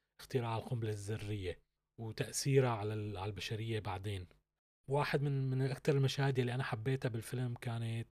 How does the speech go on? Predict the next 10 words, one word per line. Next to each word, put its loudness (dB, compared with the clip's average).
بعد 2
التجربة 2
اللي -2
اسمها -6
كانت -4
ترينيتي، -2
جمعوا 4
الناس 4
عم 2
يحيوه 4